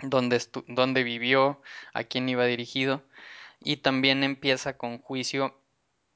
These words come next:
a otras naciones vecinas, ¿no? O sea, este, empieza a hablar ahí de Dotán y de otras naciones. Entonces me imagino ahí que el, los israelitas, pues, primero estaban a lo mejor un poco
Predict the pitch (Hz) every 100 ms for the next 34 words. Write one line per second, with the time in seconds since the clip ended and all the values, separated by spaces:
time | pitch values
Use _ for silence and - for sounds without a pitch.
0 | _ _ - 131 131 135 147 135 123 -
1 | 127 135 127 131 185 170 127 131 151 -
2 | 123 _ - 110 - 107 107 - - -
3 | - - 117 120 113 120 117 113 113 113
4 | 117 107 - 113 107 104 - 110 113 113
5 | 107 107 110 - 120 - _ 117 - 120
6 | 123 - _ - - - _ 123 131 127
7 | 120 - 127 123 123 - 127 123 117 -
8 | _ - - _ _ _ - 127 127 139
9 | 123 123 117 131 131 135 - 123 - 117
10 | 117 120 120 - 123 123 117 113 110 _
11 | - - - - 120 120 120 135 139 131
12 | 135 151 131